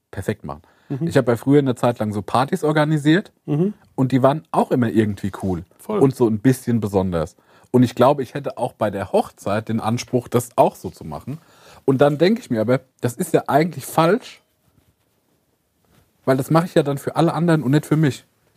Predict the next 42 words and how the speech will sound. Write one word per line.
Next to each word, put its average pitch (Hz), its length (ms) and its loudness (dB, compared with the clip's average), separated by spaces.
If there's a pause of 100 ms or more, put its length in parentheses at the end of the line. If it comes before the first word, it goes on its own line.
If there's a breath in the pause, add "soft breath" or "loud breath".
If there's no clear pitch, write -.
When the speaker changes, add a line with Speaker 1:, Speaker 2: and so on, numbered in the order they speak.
(440 loud breath)
Speaker 2:
Also 143 160 2
ich 139 100 -4
glaube, 151 200 4
ganz 175 240 -2
wichtig 170 220 -8
bei 147 80 2
der 135 100 4
Hochzeit 151 280 0
ist, 139 240 -6 (400)
dass 123 120 0
Speaker 1:
Ja. 131 100 2
Speaker 2:
du 135 240 0 (300)
nicht 156 200 -2
so 160 120 2
im 127 160 2
Superstress 151 640 0
bist. - 300 -18
Speaker 1:
Ja, 113 160 2
also 131 240 0
ich, 143 120 -2 (200)
Hauptsache 139 400 2
halt 131 260 -2
Minion-Thema. 127 680 4 (800)
Minion-Hochzeit? 175 680 0 (160)
Gut, 190 180 2
Speaker 2:
Mhm. 104 60 -2
Speaker 1:
oder? 180 220 2 (840 soft breath)
Speaker 2:
Ja, 151 100 4
erzähl 165 220 2
doch 247 140 2
mal 226 100 0
vielleicht 160 240 -2
ganz 156 160 -4
kurz. - 180 -6
Oder 214 280 0 (280)
kommen - 140 0
wir 208 40 2
gleich 190 200 0
zu 185 100 -4
den 156 100 -2
Minions. 151 340 2
Speaker 1:
Ja. 160 80 2